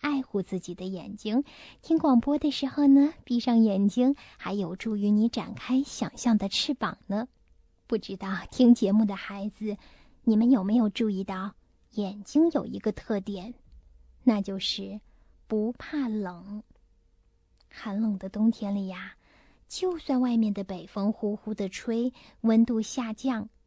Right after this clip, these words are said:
可是我们出门的时候呢，一定会多穿几件衣服，围上围巾，戴上帽子、手套，全副武装。尽管这样，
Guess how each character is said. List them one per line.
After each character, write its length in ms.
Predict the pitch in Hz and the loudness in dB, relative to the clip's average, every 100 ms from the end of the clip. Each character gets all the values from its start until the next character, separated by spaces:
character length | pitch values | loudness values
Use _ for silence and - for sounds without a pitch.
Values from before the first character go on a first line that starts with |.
| _ | _
可 140 | - | -2
是 140 | 254 285 | 0 0
我 100 | 226 | 2
们 140 | 226 | 2
出 220 | - 269 | 4 4
门 180 | 254 214 | 6 4
的 120 | 233 | 2
时 180 | 277 - | -2 -6
候 160 | 233 254 | 0 2
呢， 140 | 240 | 2
一 140 | 196 202 | 0 0
定 200 | 226 247 | 0 2
会 120 | 220 | 0
多 200 | 233 277 | 0 -4
穿 320 | - 320 320 | -4 -4 -4
几 160 | - 180 | -4 -6
件 240 | 185 190 | -4 -4
衣 200 | 214 247 | -2 -4
服， 260 | 247 196 190 | -4 -4 -2
围 180 | 185 220 | -4 -4
上 240 | 220 208 | -2 -2
围 220 | 196 214 | -4 -6
巾， 260 | - 285 285 | -2 2 2
戴 180 | 285 277 | 2 -2
上 200 | 285 285 | 0 2
帽 240 | 330 320 | 0 -2
子、 160 | - 262 | -4 -6
手 260 | - 165 - | -4 -6 -8
套， 320 | - 269 247 - _ _ - | -2 -2 -2 -10 _ _ -12
全 360 | - 175 175 | -4 -2 -2
副 200 | - 202 | -6 -8
武 280 | 175 196 190 | -8 -10 -12
装。 380 | - 220 226 277 _ _ _ _ _ _ _ _ | -8 -4 -2 -4 _ _ _ _ _ _ _ _
尽 300 | - 214 311 | -2 2 2
管 220 | 277 220 | 2 -4
这 200 | - 175 | -4 -8
样， 220 | 170 175 | -8 -12